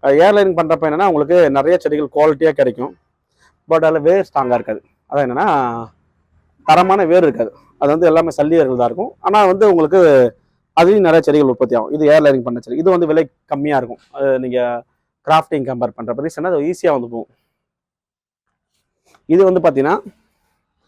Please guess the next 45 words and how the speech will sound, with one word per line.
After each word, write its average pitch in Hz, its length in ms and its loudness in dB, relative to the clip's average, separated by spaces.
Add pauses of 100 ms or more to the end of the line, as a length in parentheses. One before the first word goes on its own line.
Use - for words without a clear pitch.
(380)
இதை 175 120 0
பாருங்க, 175 140 2
இது 185 140 0
விதைச்செடி 180 320 2
மாதிரி 156 80 -4
தான் 160 100 2
இருக்கும். 151 200 0
இது 165 140 0
வந்து 170 160 -4
குளோனிங் 180 300 2
சொல்லுவாங்க, 143 480 -2
இல்லைன்னா 156 240 -4 (160)
பதியம் 170 260 0
சொல்லுவாங்க. 123 420 -4
அதாவது 143 300 0
வந்து 131 100 -4
பாத்தீங்கன்னா, 123 260 -8 (640)
அஹ் 151 160 0
இதை 160 140 2
மாதிரி 180 80 0
நல்லா 175 160 2
வளர்ந்த 180 380 2
செடிகளை 143 300 2
எடுத்து, 170 520 -4
இப்போ - 140 -6
இதான் 170 160 0
வளர்ந்த 156 320 0
செடினா, 139 180 -4
இது 147 100 -4
மாதிரி 160 240 -4
ஒரு 151 120 -4
கிளைகளை 160 400 0
வெட்டுவாங்க. 135 520 -4
வெட்டி 139 400 -6 (220)
லீஃபை 165 280 -4
கட் 139 180 -6
பண்ணிட்டு, 135 240 -4
அந்த, 151 300 -8
அந்த 131 180 -6
குச்சை 165 260 -4
கொண்டு 147 200 -6
போயிட்டு 127 340 -4 (460)
சாம்பர்னு 202 320 0
சொல்லுவாங்க. 135 380 -6 (480)
ஒரு, 156 280 2